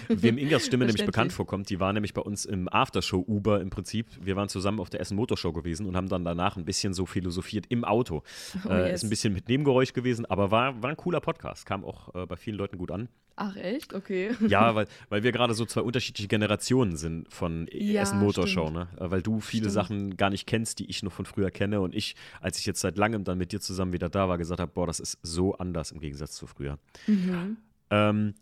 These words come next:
Speaker 1: wie war denn der Zustand von deinem E sechsunddreißig beim Kauf, so im Allgemeinen?
Speaker 2: Oh, beim Kauf eigentlich
Speaker 1: Mhm.
Speaker 2: echt verdammt gut. Ähm, lag klar hier und da eine Stelle,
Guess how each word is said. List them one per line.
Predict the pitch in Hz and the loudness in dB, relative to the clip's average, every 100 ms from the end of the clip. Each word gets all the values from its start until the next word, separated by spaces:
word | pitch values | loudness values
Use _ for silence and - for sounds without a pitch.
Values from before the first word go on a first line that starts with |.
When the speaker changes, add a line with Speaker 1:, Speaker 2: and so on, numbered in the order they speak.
| - | -2
Speaker 1:
wie | 135 | 4
war | 233 | 4
denn | 262 | 4
der | 233 | -2
Zustand | - 330 - 104 82 | -2 -4 -2 -2 0
von | 92 | 0
deinem | 85 82 | 0 0
E | |
sechsunddreißig | 90 90 - 87 85 | -2 -4 -2 -2 0
beim | 87 | -4
Kauf, | 95 98 - - | -2 -2 -4 -12
so | - 98 | -6 -2
im | |
Allgemeinen? | 90 87 80 87 71 - - - - - - - - | 0 0 0 -2 -2 -10 -20 -20 -20 -20 -20 -20 -4
Speaker 2:
Oh, | 190 180 | 0 0
beim | 175 175 | 0 -6
Kauf | 175 185 208 330 - - _ - | -4 -2 -2 -2 -8 -20 _ -4
eigentlich | 185 214 214 220 220 - | -2 -2 0 -2 -2 -8
Speaker 1:
Mhm. | - _ - | -20 _ -2
Speaker 2:
echt | 196 285 - - | 0 -2 -6 -16
verdammt | - - 196 170 170 214 262 - _ | -14 -8 -4 -4 -2 -4 -6 -14 _
gut. | - 175 247 - - _ - | -6 -2 -2 -4 -14 _ -4
Ähm, | 180 175 175 175 92 - - _ _ _ | -2 -2 -4 -6 -8 -10 -14 _ _ _
lag | 180 190 - - | -2 -2 -4 -10
klar | - 175 165 | -4 -2 -4
hier | - - 196 | -8 -6 -4
und | 196 185 | -2 0
da | 175 | -2
eine | 180 | -2
Stelle, | 175 - 180 202 226 | -4 -4 -4 -2 -4